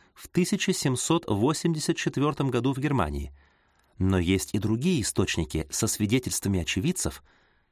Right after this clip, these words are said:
которые встречали его через несколько лет после тысяча семьсот восемьдесят четвёртого живым и здоровым.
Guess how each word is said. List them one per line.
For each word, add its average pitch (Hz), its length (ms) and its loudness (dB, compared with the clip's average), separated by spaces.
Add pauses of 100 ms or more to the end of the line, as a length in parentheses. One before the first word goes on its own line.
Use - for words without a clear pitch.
(160)
которые 127 440 2
встречали 147 540 0
его 123 220 2
через 113 320 0
несколько 110 560 0
лет 143 300 0 (800)
после 175 500 4
тысяча 110 440 0
семьсот 101 440 -2
восемьдесят 95 480 0
четвёртого 95 640 -2 (680)
живым 113 560 2
и 135 140 0
здоровым. 98 580 0